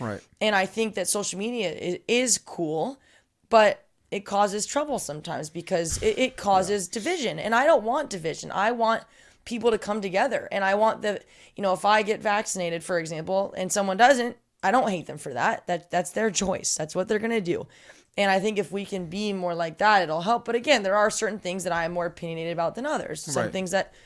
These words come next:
Speaker 2: do rub me the wrong way. And that's not even political or anything. That's just little things. Like, if someone's not paying attention to me when I'm coaching, that really rubs me the wrong way. Maybe it doesn't piss someone
Speaker 1: Yeah.
Speaker 2: else off, but even just normal daily things. So I just think that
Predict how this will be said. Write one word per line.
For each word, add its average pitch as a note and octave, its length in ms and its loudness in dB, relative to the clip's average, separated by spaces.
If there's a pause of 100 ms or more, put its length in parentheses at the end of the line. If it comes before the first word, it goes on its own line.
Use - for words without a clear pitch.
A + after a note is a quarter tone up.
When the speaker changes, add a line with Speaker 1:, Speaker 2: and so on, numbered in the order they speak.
(480)
Speaker 2:
do E4 240 6
rub A3 180 4
me F3+ 100 -6
the D#3 120 -4
wrong D3+ 220 -2
way. C#3 180 -2
And F3 80 -2
that's A#3+ 180 -2
not B3+ 180 0
even A3 160 -2
political F3 460 -4
or G3+ 80 -2
anything. F#3+ 360 -4
That's D#3 200 -6
just G3 300 -6 (200)
little G#3+ 500 4 (120)
things. - 560 -6
Like, F3+ 240 6 (880)
if D#3 80 -16
someone's G3+ 640 -4 (460)
not A3+ 200 6
paying A#3+ 200 6
attention C4+ 380 6
to A3 40 2
me G#3+ 120 2
when G#3+ 120 4
I'm G#3+ 160 4
coaching, G3 520 4
that G3+ 180 6
really A#3 260 8
rubs G3+ 240 6
me A#3+ 60 -2
the A3+ 80 4
wrong A#3 200 6
way. C#4+ 200 2
Maybe F#3 240 -2
it G#3 40 -4
doesn't G3 260 0
piss G#3+ 200 4
someone G#3+ 220 2
Speaker 1:
Yeah. B3 60 6
Speaker 2:
else - 160 -2
off, G3 180 2
but G4+ 80 -4
even F4 220 0
just C4+ 160 -4
normal A#3 460 -2
daily A3 300 2
things. C4+ 380 -6
So F3+ 300 0 (520)
I A#3 160 4
just B3 260 0
think G#3+ 240 -2
that F3+ 500 2